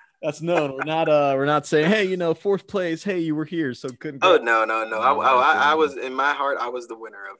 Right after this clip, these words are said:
Speaker 2: it. But we,
Speaker 1: I
Speaker 2: I guess
Speaker 1: know.
Speaker 2: we'll,
Speaker 1: I
Speaker 2: we'll share the results if we can someday,
Speaker 1: Abs-,
Speaker 2: guys.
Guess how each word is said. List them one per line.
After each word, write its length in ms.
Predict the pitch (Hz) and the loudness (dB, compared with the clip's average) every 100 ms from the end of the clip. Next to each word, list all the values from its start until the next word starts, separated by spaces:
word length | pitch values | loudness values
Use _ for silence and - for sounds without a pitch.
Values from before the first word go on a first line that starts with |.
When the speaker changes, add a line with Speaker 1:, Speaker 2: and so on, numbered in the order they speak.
| 98 | -20
Speaker 2:
it. 120 | - _ | -20 _
But 220 | 110 110 | -4 0
we, 100 | - | 2
Speaker 1:
I 60 | - | 2
Speaker 2:
I 80 | - | 4
guess 60 | 190 | 4
Speaker 1:
know. 100 | 180 | 2
Speaker 2:
we'll, 280 | - - - | -2 -6 -4
Speaker 1:
I 160 | 185 185 | 2 4
Speaker 2:
we'll 100 | - | 4
share 260 | - 208 | 4 4
the 80 | 190 | 4
results 400 | 175 151 165 156 | 2 2 4 2
if 100 | 131 | -2
we 100 | 131 | -12
can 320 | 131 139 127 117 | -10 -6 -6 -8
someday, 220 | 120 156 | -6 -6
Speaker 1:
Abs-, 160 | 175 - | -6 -8
Speaker 2:
guys. 120 | 98 | -16